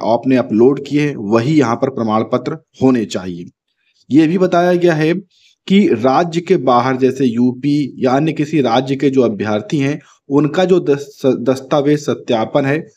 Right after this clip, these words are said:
वो पटना के मुख्यालय में कराया जाएगा। तो निर्धारित समय पर अपना दस्तावेज सत्यापन अवधि के अंदर जरूर करवा लें, अन्यथा आप आगे भर्ती में शामिल नहीं हो पाएंगे। वहीं पर दूसरा नोटिस जारी किया गया बिहार लोक सेवा आयोग की तरफ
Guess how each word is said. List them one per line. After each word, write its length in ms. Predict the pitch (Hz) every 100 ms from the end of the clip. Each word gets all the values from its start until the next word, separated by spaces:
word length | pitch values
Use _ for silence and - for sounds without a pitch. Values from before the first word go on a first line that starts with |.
| -
वो 240 | 131 156 -
पटना 360 | 131 147 156 165
के 320 | 165 175 196 - _
मुख्यालय 640 | 104 135 135 - 123 120 135
में 280 | 143 175 -
कराया 400 | 147 98 117 123
जाएगा। 560 | 113 98 101 - - _ _ _ -
तो 80 | 147
निर्धारित 800 | 139 151 143 120 123 156 196
समय 400 | 202 - 143 160
पर 200 | 160 180
अपना 540 | 180 123 131 143 151 160
दस्तावेज 720 | 123 123 - 151 135 135 147
सत्यापन 920 | 135 127 - - 117 120 - 170 127 -
अवधि 320 | 120 131 135
के 160 | 139 131
अंदर 360 | 113 113 135 120
जरूर 420 | 107 113 131 151
करवा 340 | 143 139 139
लें, 200 | 156 185 - - -
अन्यथा 360 | 123 139 135 170
आप 400 | 139 127 135 -
आगे 360 | 110 117 117 135
भर्ती 400 | 131 101 - 117
में 140 | 131
शामिल 540 | 135 101 98 135 185 - _ -
नहीं 340 | 95 123 143 120
हो 120 | 101
पाएंगे। 360 | 101 98 87 76 _ _ _ _ _ -
वहीं 160 | 165 185
पर 160 | 196
दूसरा 420 | 131 147 151 190
नोटिस 300 | 190 175 180
जारी 300 | 160 156 156
किया 220 | 160 165 156
गया 160 | 170
बिहार 380 | 143 135 131 131
लोक 200 | 131 131
सेवा 280 | 135 127 120
आयोग 200 | 135 135
की 60 |
तरफ 220 | 147 143